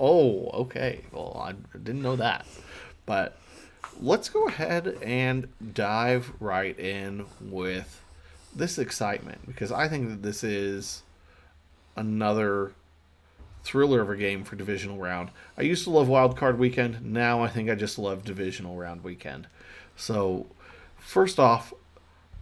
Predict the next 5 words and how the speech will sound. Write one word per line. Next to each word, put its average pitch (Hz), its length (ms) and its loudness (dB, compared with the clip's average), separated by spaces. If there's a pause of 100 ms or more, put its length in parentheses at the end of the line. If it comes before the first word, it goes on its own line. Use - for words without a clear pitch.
(1200)
with 127 240 0
the 170 60 2
Bills, 110 680 2 (1300)
where 247 480 6
did 208 500 6